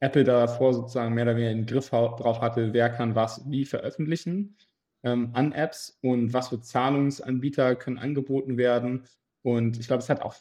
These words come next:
viele, ähm, App Store-Teilnehmer restriktiert in,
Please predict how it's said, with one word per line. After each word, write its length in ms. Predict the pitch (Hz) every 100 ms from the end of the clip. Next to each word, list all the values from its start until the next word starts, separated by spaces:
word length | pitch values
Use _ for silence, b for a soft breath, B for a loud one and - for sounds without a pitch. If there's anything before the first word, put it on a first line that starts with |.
| -
viele, 680 | 156 151 143 143 139 135 - _ _
ähm, 420 | 120 113 113 110 -
App 180 | 131 135
Store-Teilnehmer 1000 | - 127 120 - 120 120 120 120 113 110
restriktiert 1000 | 127 123 - 127 - - 131 127 120 120 -
in, 600 | 117 113 110 110 117